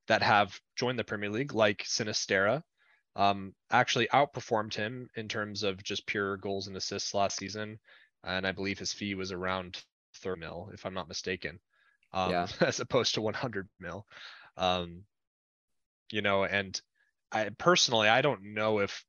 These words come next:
Speaker 1: winger is, is the position they really needed to strengthen. I don't think it's a bad signing or by any means, but, you know, there's other areas I would have suspected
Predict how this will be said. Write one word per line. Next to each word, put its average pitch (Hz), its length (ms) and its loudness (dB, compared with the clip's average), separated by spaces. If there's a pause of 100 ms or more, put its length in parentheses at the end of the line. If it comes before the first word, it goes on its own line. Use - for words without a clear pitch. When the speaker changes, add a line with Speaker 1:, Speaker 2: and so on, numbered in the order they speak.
Speaker 1:
winger 104 500 -4
is, 90 200 -8 (120)
is 101 180 -8
the 95 180 -6
position 98 400 -6
they 92 140 -4
really 92 400 -4
needed 87 280 -10
to 87 60 -8
strengthen. 95 400 -6
I 104 60 -4
don't 120 120 -8
think 104 160 -8
it's 95 140 -8
a 98 40 -8
bad 95 380 2 (200)
signing 82 260 -8
or 80 160 -14
by 92 160 -4
any 92 160 -6
means, 80 340 -12
but, 78 180 -8 (500)
you 87 60 -4
know, 80 140 -4 (140)
there's 104 160 0
other 101 300 0 (180)
areas 92 380 0
I 87 80 -2
would 87 120 -8
have 87 80 -10
suspected 92 560 -4